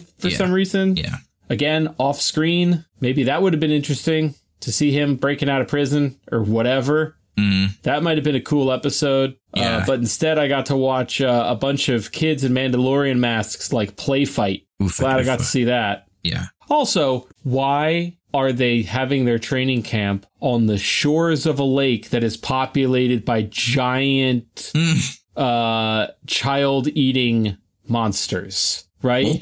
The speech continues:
Speaker 2: Mul-, multiple of them, even.
Speaker 1: Yes.
Speaker 2: I
Speaker 1: Like,
Speaker 2: do not know.
Speaker 1: w-, but, and the,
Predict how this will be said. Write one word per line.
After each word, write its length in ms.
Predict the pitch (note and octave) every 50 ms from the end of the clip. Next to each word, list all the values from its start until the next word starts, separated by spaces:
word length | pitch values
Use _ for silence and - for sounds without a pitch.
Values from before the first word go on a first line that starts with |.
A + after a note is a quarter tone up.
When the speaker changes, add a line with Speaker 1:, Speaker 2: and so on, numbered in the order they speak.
| - -
Speaker 2:
Mul-, 120 | A2+ C3+
multiple 380 | F3 F3+ G3+ F#3 B2 G2+ F#2 F#2
of 80 | D#2+
them, 180 | D2 E2+ F2 F2
even. 340 | F2 F2 E2 F#2 F#2 G2 - _ _
Speaker 1:
Yes. 920 | - C#3 D3+ F#3 F#3+ F3 C3+ G#2 - - - - - - - - - - _ _ -
Speaker 2:
I 40 | D#3
Speaker 1:
Like, 200 | D3 C3 C3 C3
Speaker 2:
do 160 | C3+ D3 D#3+
not 240 | E3 E3+ E3+ E3+ D3+
know. 280 | C#3 C3 A#2 G2 F2 - - _ _ D3 C#3 C#3+
Speaker 1:
w-, 240 | D3 E3 D#3+ D3+ -
but, 220 | - E3 D#3 D#3+ D#3
and 160 | D#3+ E3 D#3+
the, 260 | E3+ E3 D3+ C#3